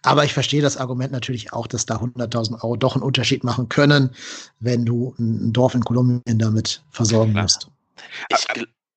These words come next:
Speaker 3: ich glaube aber auch für den F C ist das genau der Deal, den wir machen müssen.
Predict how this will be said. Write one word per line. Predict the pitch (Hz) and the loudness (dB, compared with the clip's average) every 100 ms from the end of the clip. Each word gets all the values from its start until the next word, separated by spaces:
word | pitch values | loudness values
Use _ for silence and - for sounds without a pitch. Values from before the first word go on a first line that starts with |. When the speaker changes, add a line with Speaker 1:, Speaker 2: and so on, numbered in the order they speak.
| _ | _
Speaker 3:
ich | - - | -10 2
glaube | 120 131 131 | 6 6 6
aber | 117 117 98 | 6 6 4
auch | 117 - | 2 0
für | - | -6
den | 98 - | -6 -6
F | 98 - | -8 -10
C | - - 113 127 - _ _ | -6 0 2 0 -4 _ _
ist | 107 - - | -8 -2 2
das | 123 - | 2 2
genau | 107 98 104 123 | -6 0 2 2
der | 135 110 | 4 2
Deal, | 104 101 107 107 | 0 -2 -2 -2
den | 107 95 | -6 -4
wir | 95 | -4
machen | 95 87 92 | -4 -4 -6
müssen. | 82 - 73 | -12 -14 -18